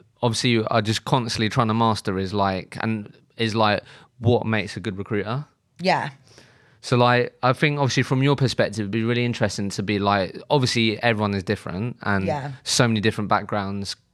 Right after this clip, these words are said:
Speaker 1: can end up becoming, like, really good recruiters. But for,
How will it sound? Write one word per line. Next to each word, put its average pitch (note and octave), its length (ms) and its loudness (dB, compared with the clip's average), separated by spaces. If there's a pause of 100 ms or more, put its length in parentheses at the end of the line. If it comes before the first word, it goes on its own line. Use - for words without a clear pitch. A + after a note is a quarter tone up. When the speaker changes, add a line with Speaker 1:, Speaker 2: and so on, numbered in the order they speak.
(140)
Speaker 1:
can G#2+ 180 0
end G2+ 160 0
up F#2 120 -2
becoming, F#2+ 400 -4
like, F#2+ 200 0
really G#2 300 -2
good G2 140 4
recruiters. G2+ 320 2
But G#2+ 280 2 (960)
for, C3+ 180 -2